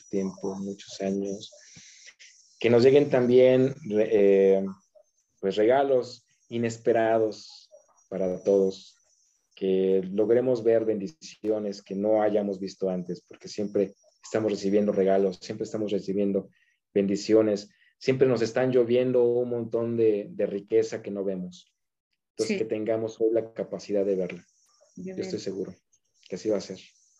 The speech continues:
Speaker 2: Es-, eso es muy bonito. Y, pues, cerrar con eso, que tengamos la capacidad de ver la riqueza que sí tenemos y no lo que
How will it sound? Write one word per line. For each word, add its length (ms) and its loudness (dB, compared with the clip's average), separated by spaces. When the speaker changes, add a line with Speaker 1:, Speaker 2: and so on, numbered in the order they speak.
Speaker 2:
Es-, 260 -2
eso 240 -2
es 100 -2
muy 140 2
bonito. 640 -6
Y, 180 -6
pues, 280 -4
cerrar 360 2
con 200 0
eso, 240 -4
que 80 -6
tengamos 400 -2
la 140 -2
capacidad 540 -4
de 140 0
ver 300 0
la 140 2
riqueza 440 -2
que 80 -4
sí 160 -8
tenemos 800 -2
y 120 -6
no 240 -4
lo 220 -4
que 400 -4